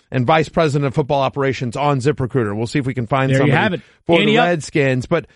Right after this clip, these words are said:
Speaker 1: listen, because hiring can be a slow process.
Speaker 2: Yeah, I hear that.
Speaker 1: Like, for example, Cafe Altura's C O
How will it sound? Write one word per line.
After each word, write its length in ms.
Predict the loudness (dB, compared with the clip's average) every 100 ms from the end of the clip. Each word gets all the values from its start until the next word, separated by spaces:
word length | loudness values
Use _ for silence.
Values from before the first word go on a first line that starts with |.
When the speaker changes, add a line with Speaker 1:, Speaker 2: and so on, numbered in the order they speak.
| _ _ -10 0
Speaker 1:
listen, 280 | 0 0
because 240 | -4 0 0
hiring 420 | 2 2 2 0
can 140 | -2
be 120 | 0 0
a 60 |
slow 240 | 0 -2 -2
process. 520 | 0 -2 -2 -8 -4
Speaker 2:
Yeah, 120 | -2
I 40 | 0
hear 200 | 0 -2
that. 180 | -6 -12 _ _
Speaker 1:
Like, 260 | -2 -2 -8 -2
for 160 | 0
example, 480 | 2 2 2 2 -2
Cafe 400 | -2 -2 0 2
Altura's 500 | 2 2 4 4 0
C 220 | -2 0
O 140 | 2